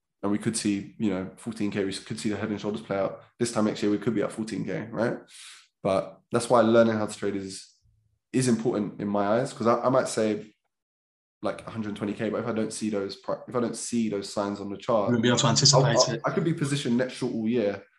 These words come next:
Speaker 1: and someone can come and say, "Oh, but you said it was gonna go to a hundred twenty K by this time next year," but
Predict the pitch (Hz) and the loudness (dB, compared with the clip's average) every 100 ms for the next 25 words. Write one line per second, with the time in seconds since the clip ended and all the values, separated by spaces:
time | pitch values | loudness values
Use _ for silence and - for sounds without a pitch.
0 | _ 113 113 110 113 110 110 107 117 123 | _ -6 -4 -2 -4 -2 -2 -2 -2 -2
1 | 110 120 - 110 117 113 107 107 113 107 | -2 -4 -4 -4 -4 -4 -6 -8 -8 -6
2 | 110 110 110 131 117 110 - _ _ _ | -4 -4 -4 -2 0 -2 -8 _ _ _
3 | _ - 110 110 - 107 107 123 110 98 | _ -2 -2 0 -2 -2 -2 0 2 2
4 | 95 - - | 0 -2 -10